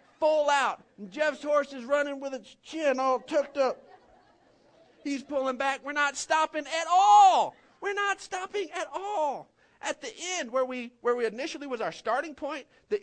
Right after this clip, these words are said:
is now the ending point. There's a nice big wooden telephone pole with a guy wire. We're headed straight for it.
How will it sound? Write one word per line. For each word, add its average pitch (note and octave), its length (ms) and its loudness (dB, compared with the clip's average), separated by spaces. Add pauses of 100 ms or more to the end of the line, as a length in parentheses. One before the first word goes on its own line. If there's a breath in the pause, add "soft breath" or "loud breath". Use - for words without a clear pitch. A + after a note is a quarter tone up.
(140)
is G#3+ 140 -4
now A#3 180 -4
the G#3 200 -8
ending C4+ 280 -10
point. A3 320 -6 (240 soft breath)
There's B3 220 -2
a F#3+ 60 -6
nice C#4 400 -8
big C#4 420 -12
wooden D4 240 -10
telephone A#3+ 480 -2
pole A3+ 300 -4
with G#3 100 -8
a A3 40 -8
guy B3+ 260 -10
wire. F3 380 -10 (1120 soft breath)
We're G#3+ 80 -8
headed A#3 260 -10
straight A3+ 300 -8
for C4 220 -6
it. - 100 -14